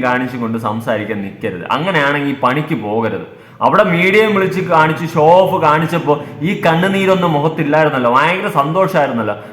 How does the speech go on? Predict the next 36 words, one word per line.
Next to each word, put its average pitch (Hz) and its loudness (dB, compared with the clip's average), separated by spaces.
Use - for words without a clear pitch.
പക്ഷെ 135 -4
അത് 156 0
എവിടെ 160 4
നിന്നാണ്, 151 2
എങ്ങനെയാണ് 156 0
ഈ 139 -4
കാണിച്ച് 160 0
കൂട്ടിയതെന്നുള്ള 185 0
ചിന്താഗതി 117 -2
ഒന്നും 113 -4
ജസ്നയ്ക്ക് 113 -8
ഇല്ലായിരുന്നു. 98 0
ഇപ്പോഴ് 214 2
കണ്ണുനീരും 196 0
കാണിച്ചും 156 0
കൊണ്ട് 139 -4
ഞാൻ 190 0
എന്ത് 180 -6
കലാപമാണ് 165 4
സൃഷ്ടിച്ച, 143 -10
എനിക്ക് 175 -4
ഞാൻ 165 2
എൻ്റെ 156 -2
രണ്ട് 143 -2
മക്കൾ 165 0
മാത്രമേ 131 0
ഉള്ളൂ 120 0
എന്നല്ലേ? 104 -4
ഇപ്പൊ 170 0
അടുത്തൊരു 165 0
ക്ലിപ്പ് 127 -4
ഞാൻ 120 0
ഒന്ന് 117 -4
കേൾപ്പിച്ചു 101 -8
തരാം. 90 -8
ഇതിൽ 160 0